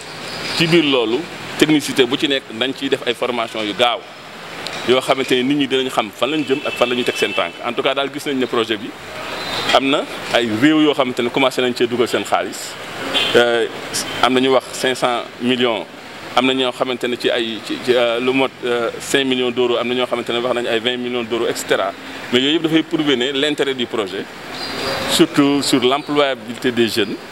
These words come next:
ce n'est plus à démontrer. Donc nag kon li ci des rek mooy fexe ba bañ a yóbbu, bañ a bàyyi kenn muy xale yi, muy ndaw yi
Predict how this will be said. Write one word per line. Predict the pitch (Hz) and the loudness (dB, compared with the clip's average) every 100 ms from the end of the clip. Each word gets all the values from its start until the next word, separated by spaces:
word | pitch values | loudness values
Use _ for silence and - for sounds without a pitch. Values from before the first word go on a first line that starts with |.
| - - - - - - | -14 -12 -10 -8 -6 2
ce | 131 | 4
n'est | 123 | 4
plus | 139 | 2
à | 127 | 0
démontrer. | 110 98 - 80 - - - - - | 0 -4 -2 -4 -4 -6 -6 -4 4
Donc | 131 120 | 4 4
nag | 107 151 | 2 2
kon | - | 2
li | 120 | 0
ci | 131 | 2
des | 139 123 | 0 0
rek | 113 - - - - - | -4 -6 -16 -16 -12 -6
mooy | 104 127 123 | 2 2 4
fexe | 147 120 | 2 2
ba | 104 | 0
bañ | 104 113 | 0 2
a | |
yóbbu, | 117 120 | 2 2
bañ | - 127 | 0 0
a | 123 | 0
bàyyi | 101 107 98 | 0 0 -2
kenn | 117 117 | -6 -4
muy | 117 113 | -2 0
xale | - 113 | 0 0
yi, | 107 120 254 - - - - - 113 | 0 -6 -10 -14 -14 -12 -10 -4 2
muy | 113 | 4
ndaw | 117 117 107 | 6 4 2
yi | 104 | 0